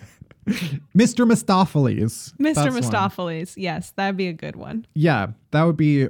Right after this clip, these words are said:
Speaker 1: um, my fir-, my first name would be Mister, middle name Barbara Jean, last name Mistopheles.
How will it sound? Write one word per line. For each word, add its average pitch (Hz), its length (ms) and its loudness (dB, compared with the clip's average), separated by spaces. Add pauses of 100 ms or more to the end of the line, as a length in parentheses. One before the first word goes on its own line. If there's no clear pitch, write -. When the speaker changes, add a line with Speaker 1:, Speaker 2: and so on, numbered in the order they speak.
(160)
Speaker 1:
um, 117 400 0
my 139 260 2
fir-, 151 300 -2
my 156 160 4
first 165 280 -2
name 180 120 2
would 175 120 2
be 170 100 2
Mister, 131 440 2
middle 143 260 2
name 135 280 2
Barbara 131 320 0
Jean, 120 580 -4
last 123 340 -2
name 123 180 -2
Mistopheles. 117 840 -6